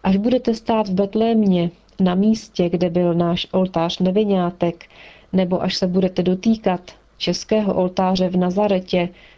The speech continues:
či obdivovat naše lampy v Jeruzalémě v sionském kostele,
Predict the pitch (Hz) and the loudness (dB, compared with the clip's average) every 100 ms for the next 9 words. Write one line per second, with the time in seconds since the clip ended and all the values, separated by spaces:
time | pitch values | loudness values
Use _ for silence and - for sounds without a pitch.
0 | _ - 190 180 - 190 170 175 190 190 | _ -2 0 -2 -4 -4 -2 0 0 0
1 | 185 185 180 185 190 180 180 185 180 180 | 0 0 -2 0 0 0 0 -2 0 2
2 | 190 196 180 180 180 180 - 180 175 175 | 2 2 2 2 2 0 0 0 0 -2
3 | 180 175 180 185 - 208 208 175 | -2 -2 -2 -6 -4 -2 0 0